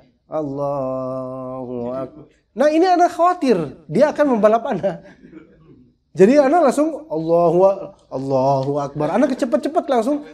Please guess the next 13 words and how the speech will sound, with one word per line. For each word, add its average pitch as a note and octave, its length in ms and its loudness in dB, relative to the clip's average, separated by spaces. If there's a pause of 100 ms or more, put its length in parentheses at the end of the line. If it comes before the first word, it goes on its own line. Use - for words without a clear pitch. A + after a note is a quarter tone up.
dan A#3+ 240 4
dia C#4+ 160 -2
juga D#4 200 -2
cepet-cepet C4 440 -2
juga. A3 220 -2 (2250)
Duduk F3 320 -2
di E3+ 80 2
antara D#3+ 240 -2
dua D#3+ 120 0
sujud F#3 360 -2
kayak A#2+ 240 -4
gitu C#3+ 220 -2
juga. C3 260 -6